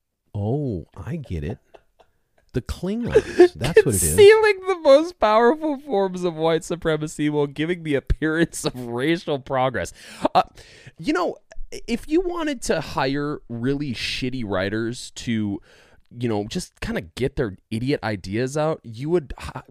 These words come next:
Speaker 2: send them to Netflix. I mean,
Speaker 1: Mm-hmm.
Speaker 2: that, why is C N N spon-, why are they having these people write? I mean, you have to imagine.
Speaker 1: You know what it is? That they're, they're,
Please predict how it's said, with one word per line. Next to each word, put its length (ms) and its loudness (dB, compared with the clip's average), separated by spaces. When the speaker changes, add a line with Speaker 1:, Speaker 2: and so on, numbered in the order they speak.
Speaker 2:
send 260 -4
them 100 0
to 60 -2
Netflix. 600 -8
I 220 -4
mean, 140 0
Speaker 1:
Mm-hmm. 60 -4
Speaker 2:
that, 180 -2
why 180 -4
is 160 -6
C 180 -8
N 80 -2
N 120 -4
spon-, 320 -8
why 240 -6
are 100 -2
they 140 -2
having 280 -4
these 140 -6
people 260 -6
write? 300 -4
I 80 -4
mean, 140 0
you 120 -2
have 260 -4
to 100 -4
imagine. 420 -2
Speaker 1:
You 80 0
know 120 -2
what 160 -2
it 100 -4
is? 300 -4
That 200 -4
they're, 320 0
they're, 520 -2